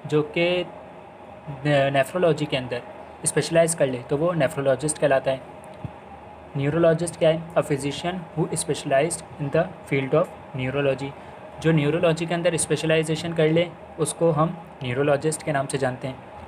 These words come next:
Pathologist क्या है? A person who specialized in the field of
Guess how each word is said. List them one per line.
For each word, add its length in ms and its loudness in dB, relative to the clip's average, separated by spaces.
Pathologist 600 2
क्या 120 4
है? 200 0
A 60 2
person 400 -2
who 520 -8
specialized 500 0
in 120 0
the 60 2
field 320 0
of 120 4